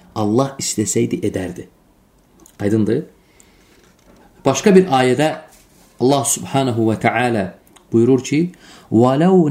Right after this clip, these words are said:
nəşəu ləcəalnə minkum mələikətən fil ardi yaxlufun." Əgər istəsəydi, yer üzündə içinizdən sizi əvəz edəcək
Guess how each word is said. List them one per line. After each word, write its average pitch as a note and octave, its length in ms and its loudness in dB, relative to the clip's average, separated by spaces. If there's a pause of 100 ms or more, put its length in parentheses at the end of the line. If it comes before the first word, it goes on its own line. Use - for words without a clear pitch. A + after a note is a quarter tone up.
nəşəu D#3+ 720 0
ləcəalnə C3 960 2
minkum C3 800 2
mələikətən B2+ 1080 0
fil B2+ 280 0 (100)
ardi D#3 640 2 (640)
yaxlufun." C#3 960 4 (920)
Əgər F#3 260 4 (380)
istəsəydi, E3+ 920 2 (800)
yer F3+ 200 8
üzündə C3+ 680 2 (600)
içinizdən C#3+ 880 2 (920)
sizi D3+ 440 0
əvəz C#3+ 440 2
edəcək C3 580 2